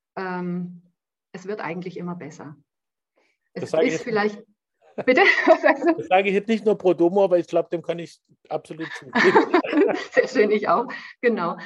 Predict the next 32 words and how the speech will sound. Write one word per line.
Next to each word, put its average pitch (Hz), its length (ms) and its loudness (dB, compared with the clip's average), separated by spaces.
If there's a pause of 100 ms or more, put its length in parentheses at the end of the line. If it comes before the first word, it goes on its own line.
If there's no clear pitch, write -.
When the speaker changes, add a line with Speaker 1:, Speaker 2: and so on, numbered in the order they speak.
Speaker 1:
Also 247 260 -2
Speaker 2:
Mhm. - 180 -12
Speaker 1:
das, 247 240 -2
das 269 180 -8
bedeutet 247 400 -2
nicht, 294 180 -2
dass 247 120 -2
er 226 100 -2
schlecht 208 420 -8
war. 277 260 -4
Er 226 100 -4
war 233 100 -2
sehr 226 220 -6
aufregend. 277 640 -8 (280)
Aber, 233 480 -4
ähm, 233 480 -4
das, 220 260 -8
was, 226 380 -4
ähm, 220 500 -8
das, 233 260 -8
was 254 260 -2
eben 214 320 2
möglich 208 640 -4
wird, 175 320 -6
wenn 185 100 -6
man 170 120 -4
sich 180 160 -10
wirklich 214 460 -8
damit 208 280 -6
beschäftigt, 233 540 -8
ist 220 160 -6
eben, 220 300 0